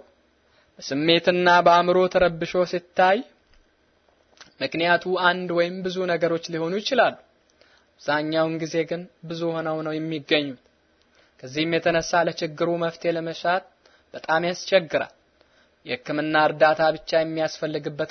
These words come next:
ሁኔታ ሲኖር፣ ከዚህ ለተለየ በሽታ ግን አጋንንትን ወደ ማውጣት መንፈሳዊ ስፍራ መውሰድ ያስፈልግ ይሆናል። አጋንንትን ማስወጣት የሚቻል ይሁን እንጂ ተግባሩ ግን ቀላል አይደለም። ጌታ አጋንንትን፣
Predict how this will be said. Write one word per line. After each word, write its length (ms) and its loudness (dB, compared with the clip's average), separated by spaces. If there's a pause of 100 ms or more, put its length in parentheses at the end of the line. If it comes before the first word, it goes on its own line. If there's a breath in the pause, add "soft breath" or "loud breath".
ሁኔታ 420 -6
ሲኖር፣ 340 -6 (640 soft breath)
ከዚህ 300 -4
ለተለየ 460 0
በሽታ 320 0 (100)
ግን 160 -2
አጋንንትን 640 -2
ወደ 240 -2
ማውጣት 580 -4 (180)
መንፈሳዊ 520 0
ስፍራ 320 -4
መውሰድ 380 -6
ያስፈልግ 520 0
ይሆናል። 280 0 (1120 soft breath)
አጋንንትን 640 4
ማስወጣት 600 -2
የሚቻል 640 -2 (240)
ይሁን 380 -8
እንጂ 220 -8 (540)
ተግባሩ 460 2
ግን 200 -4
ቀላል 480 0
አይደለም። 500 -2 (840)
ጌታ 260 -2
አጋንንትን፣ 680 0